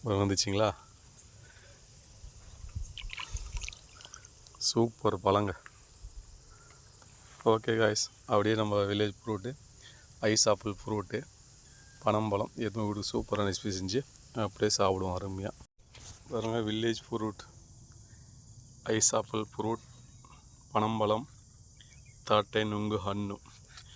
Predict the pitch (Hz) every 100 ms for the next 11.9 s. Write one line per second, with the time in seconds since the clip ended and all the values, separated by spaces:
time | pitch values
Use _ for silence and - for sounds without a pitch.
0 | - - - - - - 110 - 123 131
1 | 110 - 139 127 107 101 98 98 101 92
2 | 107 - - - - 107 107 120 - 107
3 | 117 107 - 104 104 107 104 101 - 101
4 | 104 92 101 - - - - - - 110
5 | 101 - 113 120 - 123 123 - - 110
6 | 104 104 110 107 110 101 - 101 101 110
7 | 180 - - - - - 123 110 110 104
8 | - 104 107 104 - 107 92 - - -
9 | - - - - 110 101 104 95 101 95
10 | 98 98 - - - - - - 113 110
11 | 104 104 98 113 107 101 104 101 107